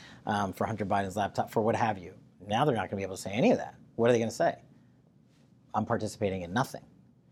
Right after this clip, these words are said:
And so that's why I said you've effectively neutered them. So I think that's gonna be something you see, but you'll of course see the media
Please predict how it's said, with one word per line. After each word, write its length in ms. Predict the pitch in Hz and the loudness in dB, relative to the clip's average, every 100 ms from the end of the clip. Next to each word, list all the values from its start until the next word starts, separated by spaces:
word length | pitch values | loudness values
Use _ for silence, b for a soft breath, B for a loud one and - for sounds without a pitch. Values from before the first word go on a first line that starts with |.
| b b b b _ 147 | b b b b _ 4
And 180 | 123 | 4
so 120 | 117 139 | 8 8
that's 200 | 160 156 | 8 8
why 120 | 127 | 6
I 20 | |
said 240 | - 120 | 6 2
you've 140 | 113 98 | 2 0
effectively 460 | 95 101 104 95 | -2 -2 -2 -2
neutered 320 | 95 123 113 90 | 2 4 2 -2
them. 160 | 87 - | -8 2
So 100 | 127 | 4
I 80 | |
think 220 | 120 139 104 | 6 4 8
that's 260 | 135 147 | 8 8
gonna 200 | - 135 | 4 2
be 340 | 120 113 104 - | 4 2 0 -6
something 400 | - 127 120 110 | 0 2 2 0
you 80 | 101 | -2
see, 220 | - 113 | 0 2
but 180 | 117 107 | 2 4
you'll 180 | 123 | 4
of 120 | 120 - | 4 2
course 280 | - 202 | 6 6
see 200 | - 151 | 6 2
the 100 | 123 | 4
media 540 | 113 120 143 113 101 | 4 4 4 4 0